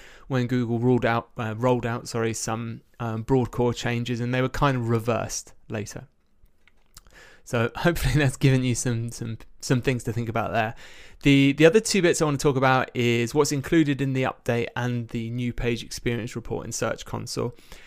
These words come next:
So this is, as I said at the top of this section, what really surprised me. So details on what will be included in this update. As previously announced, the page experience update will consider several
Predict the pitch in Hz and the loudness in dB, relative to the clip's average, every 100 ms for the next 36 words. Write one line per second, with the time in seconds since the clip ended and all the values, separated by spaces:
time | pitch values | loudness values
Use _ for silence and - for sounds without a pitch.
0 | - - 135 175 190 - 165 156 - - | -12 -2 6 8 6 4 2 2 -2 -10
1 | _ - 135 131 127 - 131 - 123 - | _ -6 -2 0 -2 0 0 0 -6 2
2 | 175 170 165 127 - 143 - 127 120 127 | 2 2 -4 -2 0 0 0 -4 -2 -2
3 | 139 135 127 - - 151 143 - 92 104 | 0 0 0 -4 2 2 2 0 -8 -10
4 | - - - 123 113 185 190 190 180 156 | -12 -20 -6 -4 2 0 2 2 2 0
5 | 147 143 147 135 135 127 143 131 127 120 | 0 2 0 0 -2 -4 -2 -2 -2 -6
6 | 117 - 113 - 110 101 - - - - | -6 -4 -6 -4 -8 -8 -14 -20 -12 0
7 | 180 175 190 165 160 - 156 139 131 104 | 2 4 4 6 2 2 0 2 2 0
8 | - - 117 - 170 175 165 - - 160 | -6 -6 0 4 6 6 2 -4 -2 -2
9 | 139 151 139 - 113 110 - - - 143 | 0 0 0 -2 -2 -2 -4 -20 -4 4
10 | 156 147 147 139 147 139 135 - - - | 4 4 -2 2 2 4 2 0 -6 2
11 | 170 165 170 170 170 170 160 | 4 4 4 4 6 4 0